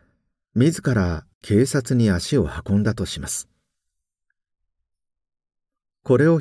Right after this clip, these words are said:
表現する言葉は、出頭でしょうか、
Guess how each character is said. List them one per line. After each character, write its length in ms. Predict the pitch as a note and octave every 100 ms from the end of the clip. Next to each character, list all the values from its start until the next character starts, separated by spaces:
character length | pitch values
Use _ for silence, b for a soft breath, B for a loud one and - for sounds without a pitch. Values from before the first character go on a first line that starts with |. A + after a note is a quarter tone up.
| -
表 60 |
現 340 | D3+ D#3 D3+ A#2+
す 100 | A2
る 120 | F#2+
言 240 | - G2 G#2
葉 140 | G#2
は、 260 | F#2 E2+ D2 b b b b _ _ _ _ -
出 300 | - G2 - _
頭 240 | C#3 C#3
で 100 | B2+
し 100 | A#2 B2+
ょ 60 |
う 60 | F#2
か、 220 | - -